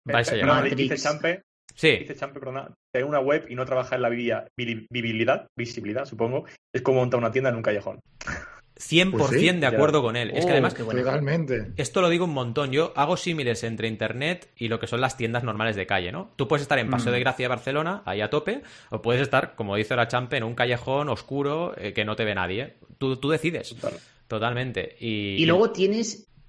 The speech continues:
Speaker 1: Hmm.
Speaker 3: la, la inversa. Yo conozco gente que tiene negocio local de barrio que dicen que no quieren estar en internet, que es que les da pereza.
Speaker 1: Ya.
Speaker 3: Y dices tú, "¿What?".
Speaker 1: ¿Perdón?
Speaker 3: Eh... Pero
Speaker 1: Sí,
Speaker 3: no
Speaker 1: sí.
Speaker 3: sé, yo,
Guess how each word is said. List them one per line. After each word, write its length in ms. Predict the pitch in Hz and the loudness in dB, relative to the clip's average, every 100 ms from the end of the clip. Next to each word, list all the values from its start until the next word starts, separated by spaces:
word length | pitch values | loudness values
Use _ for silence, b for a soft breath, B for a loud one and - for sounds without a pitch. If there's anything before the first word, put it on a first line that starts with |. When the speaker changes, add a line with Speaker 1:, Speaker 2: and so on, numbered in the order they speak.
| - - | -12 -4
Speaker 1:
Hmm. 60 | |
Speaker 3:
la, 180 | 160 151 165 | 0 0 0
la 140 | 147 | -2
inversa. 540 | 143 139 160 - 254 - | 0 -2 -2 -6 -10 -8
Yo 140 | 147 180 | -4 0
conozco 320 | 196 180 202 | 0 0 -4
gente 260 | - 180 170 | -4 -4 -4
que 100 | 143 | -2
tiene 220 | 147 135 | -2 -2
negocio 440 | 127 123 143 196 | -2 0 0 2
local 480 | 165 143 135 131 202 | 2 2 2 -2 -2
de 140 | 147 120 | -4 -2
barrio 500 | 120 123 202 277 - | -4 -4 -6 -8 -10
que 100 | 160 | -8
dicen 300 | 151 156 196 | -8 -6 -8
que 120 | 185 151 | -4 -4
no 120 | 156 | -2
quieren 320 | 180 175 170 | -2 0 -2
estar 240 | 143 170 | -2 -2
en 100 | 185 180 | 0 -2
internet, 500 | 139 135 127 156 - | 0 0 0 -2 -4
que 100 | 131 | -8
es 60 | |
que 120 | - 170 | -6 -4
les 160 | 151 | -2
da 140 | 170 - | -4 -4
pereza. 400 | 127 135 - - - | -2 -2 -4 -12 -8
Speaker 1:
Ya. 180 | 104 92 | -2 2
Speaker 3:
Y 40 | |
dices 280 | 131 135 123 | 2 0 -6
tú, 240 | 123 107 - | -6 -6 -8
"¿What?". 260 | 110 139 - | -4 -4 -2
Speaker 1:
¿Perdón? 420 | 95 92 107 190 | -4 2 2 2
Speaker 3:
Eh... 1160 | 262 226 214 208 202 98 95 - 82 71 - - - _ _ _ _ _ | 0 0 0 0 0 -2 -4 -4 -6 -8 -14 -16 -18 _ _ _ _ _
Pero 180 | - 120 | 2 2
Speaker 1:
Sí, 80 | 123 | 4
Speaker 3:
no 140 | 123 | 4
Speaker 1:
sí. 60 | 131 | 4
Speaker 3:
sé, 240 | 170 - 110 | 2 0 -2
yo, 220 | 113 | -2